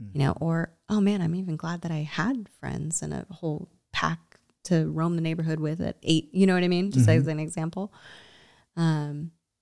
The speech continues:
Speaker 2: but when we can look back at situations of our past through our adult lens now,
Speaker 1: Mm-hmm.
Speaker 2: knowing what we know now, our conscious-, consciousness level now,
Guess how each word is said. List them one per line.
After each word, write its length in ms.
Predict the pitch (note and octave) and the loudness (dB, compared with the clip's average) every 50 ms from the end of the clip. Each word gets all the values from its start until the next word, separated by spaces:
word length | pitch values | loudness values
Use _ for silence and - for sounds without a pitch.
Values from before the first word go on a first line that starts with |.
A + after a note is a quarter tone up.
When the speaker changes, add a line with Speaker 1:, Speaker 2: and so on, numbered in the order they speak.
| _ _ _ | _ _ _
Speaker 2:
but 100 | F3+ E3+ | -2 -2
when 180 | E3 F3 E3+ E3 | 0 0 0 0
we 120 | E3+ E3 | -2 -2
can 200 | - - E3 D#3 | -2 -4 -4 -2
look 200 | D#3 D3+ - - | -4 -6 -6 -4
back 280 | D#3+ E3 G3 G#3 - - | -2 -2 -2 -2 -4 -6
at 80 | - | -6
situations 640 | - - D#3+ - - D#3 D3 D3+ - - D3+ D3+ - | -6 -4 -4 -4 -4 -2 -2 -2 -2 -2 -4 -6 -8
of 80 | D#3 D#3+ | -8 -8
our 120 | C#3 C#3+ | -8 -8
past 800 | - - - - F3 F3 - - F#3 F#3 - - - - - - _ | -8 -8 -8 -6 -4 -4 -4 -6 -6 -6 -8 -8 -8 -10 -12 -16 _
through 600 | - - _ _ - F#3 G3+ A3+ B3+ C4 B3 - - _ _ _ _ _ - | -20 -20 _ _ 2 4 6 6 6 6 4 0 -4 _ _ _ _ _ -2
our 260 | E3 E3 E3 E3+ - - | 0 0 0 0 -2 -2
adult 520 | D3 C#3+ D3 - - C#3+ D#3 E3+ - - | -4 -4 -4 -4 -4 -2 -2 -2 -2 -2
lens 440 | E3 D#3+ D#3+ E3 E3+ F3 E3+ - - | -2 0 0 0 0 0 -2 -2 -2
now, 480 | C#3 C#3 C3+ C#3 C#3+ E3+ A3+ C#4 C#4+ C#4+ _ _ _ - B2+ | -2 -2 -2 0 0 0 0 -2 -4 -6 _ _ _ -20 -20
Speaker 1:
Mm-hmm. 320 | - G#2 F2+ F#2+ G#2 A#2 C#3 - E3 | -20 -20 -20 -20 -20 -20 -16 -6 0
Speaker 2:
knowing 340 | D#3+ D#3+ E3+ F#3+ G#3+ A#3 A#3 | 2 4 4 4 4 2 0
what 140 | A3+ - - | -2 -4 -4
we 140 | F3 E3+ E3 | -4 -2 -2
know 180 | D#3 D3 C#3+ | -2 -2 -2
now, 540 | C#3 C3+ C3+ C#3 C#3+ D3 E3+ G3 A3 A3+ A3+ | -4 -4 -4 -4 -4 -2 -2 -2 -2 -2 -4
our 140 | - D#3+ D#3 | -4 -6 -6
conscious-, 460 | - - - D#3 D#3+ - - - - - - - _ - D#3 - - _ _ _ _ _ _ _ _ | -6 -6 -6 -6 -4 -4 -6 -8 -8 -8 -10 -12 _ -16 -14 -14 -14 _ _ _ _ _ _ _ _
consciousness 600 | - - F3 E3+ E3 D#3+ D#3+ - E3 D#3+ - - | -6 -2 0 0 0 -2 -4 -6 -6 -8 -6 -6
level 280 | D#3 D3 D#3 D#3+ D3 D3 | -6 -6 -6 -6 -6 -4
now, 520 | D3 D3 D3 D3 D3 D#3 F#3 A3+ B3+ C4 | -2 -2 0 0 0 2 2 0 0 -2